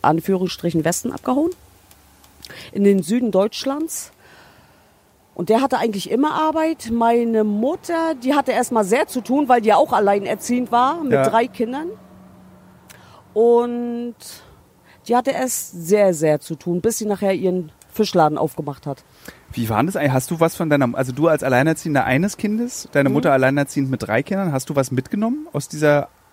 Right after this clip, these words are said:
Speaker 2: Art der Erziehung?
Speaker 1: Na, ich möchte das nicht so machen wie meine Mutter, aber ich glaube, da sind wir uns alle einig. Wir möchten nicht so werden wie unsere Eltern
Speaker 2: Nee.
Speaker 1: in der Erziehung.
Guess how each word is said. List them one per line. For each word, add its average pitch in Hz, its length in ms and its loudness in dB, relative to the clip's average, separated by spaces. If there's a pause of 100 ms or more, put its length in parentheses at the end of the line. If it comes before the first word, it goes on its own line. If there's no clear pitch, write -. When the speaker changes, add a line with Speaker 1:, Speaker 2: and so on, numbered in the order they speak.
Speaker 2:
Art 135 300 0
der 196 100 -2
Erziehung? 254 520 -4 (800)
Speaker 1:
Na, 220 400 -4
ich 226 80 -8
möchte 247 260 -6
das 233 140 -4
nicht 254 180 -8
so 254 180 -6
machen 240 360 -4
wie 233 140 -4
meine 208 280 0
Mutter, 269 400 -2
aber 214 200 0
ich - 100 -6
glaube, 247 480 2
da 226 120 -2
sind 220 220 -6
wir 214 80 -4
uns 196 220 -6 (120)
alle 220 260 2
einig. 196 500 -4 (680)
Wir 208 100 4
möchten 226 280 2
nicht 196 140 -2
so 185 100 -4
werden 185 240 2
wie 180 80 -4
unsere 165 240 -4
Eltern 151 260 -2 (200)
Speaker 2:
Nee. 120 260 2
Speaker 1:
in 190 140 0
der 170 80 4
Erziehung. 165 340 -2